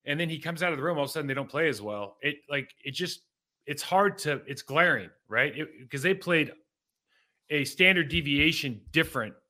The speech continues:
in my opinion, last year from the year before and the year before that. So you're gonna either have to, A, hope that Bakhtiari and Elgton Jenkins take all these guys under their wing, including, especially maybe most importantly, Josh Myers, because he took a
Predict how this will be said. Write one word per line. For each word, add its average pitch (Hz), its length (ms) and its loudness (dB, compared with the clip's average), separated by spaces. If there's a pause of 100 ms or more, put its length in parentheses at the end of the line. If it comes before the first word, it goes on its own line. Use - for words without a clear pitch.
(260)
in 127 80 -8
my 143 160 8
opinion, 139 360 -2
last 131 340 0
year 139 140 0
from 131 180 -10
the 117 80 -4
year 117 100 -2
before 95 440 -8
and 117 120 -6
the 120 60 -6
year 113 80 -4
before 101 300 -6
that. 95 220 -8 (1200)
So 147 560 4 (1200)
you're 160 200 6
gonna 180 180 8
either 185 340 6
have 151 300 6
to, 143 220 0 (200)
A, 156 540 8 (280)
hope 160 260 0
that 143 280 0
Bakhtiari 147 460 4
and 131 100 -6
Elgton 131 320 -4
Jenkins 139 420 0
take 147 320 -6
all 135 140 2
these 139 160 -2
guys 135 240 2
under 127 160 -6
their 117 140 -2
wing, 123 340 -2
including, 131 300 -8
especially 143 420 -4
maybe 123 260 -2
most 127 240 -2
importantly, 120 380 -6
Josh 117 320 -4
Myers, 127 540 0
because 117 280 -6
he 139 120 -4
took 139 180 -8
a 107 60 -6